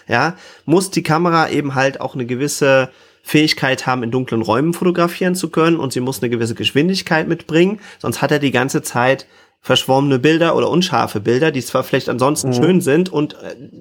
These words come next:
Speaker 1: ihn nicht weniger als dreihundert, äh, nicht mehr als dreihundert Euro gekostet haben.
Speaker 2: Mhm.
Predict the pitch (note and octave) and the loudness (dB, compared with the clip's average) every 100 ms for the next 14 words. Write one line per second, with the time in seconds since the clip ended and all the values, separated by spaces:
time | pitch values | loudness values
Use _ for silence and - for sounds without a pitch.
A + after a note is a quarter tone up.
0 | - D3 D3 D3+ D3 D3 C#3 C3 - B2+ | -4 2 2 2 2 2 2 -2 -2 -2
1 | A#2+ - A#2 C3+ C3+ C#3 - C3+ C3 - | -2 0 0 2 2 -2 0 0 0 -2
2 | B2 - E3 C3 - G2+ - - - A2+ | -4 -2 -2 -2 -4 -6 -6 -8 -4 -4
3 | C#3+ F#3 A2 A2 B2+ | -6 -8 -4 -4 -6